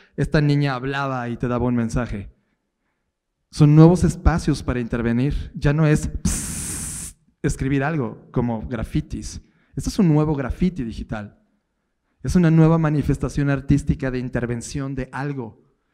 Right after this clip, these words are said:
¿Quieres intervenir? Eh, no sé, ¿cuál es el icono más importante de este país?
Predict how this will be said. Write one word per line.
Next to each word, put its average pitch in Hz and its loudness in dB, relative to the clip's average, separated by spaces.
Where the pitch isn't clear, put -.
¿Quieres 170 2
intervenir? 156 4
Eh, 135 -2
no 139 -6
sé, 220 -6
¿cuál 170 0
es 175 -2
el 180 2
icono 156 0
más 151 -2
importante 143 -2
de 135 0
este 131 -6
país? 120 -4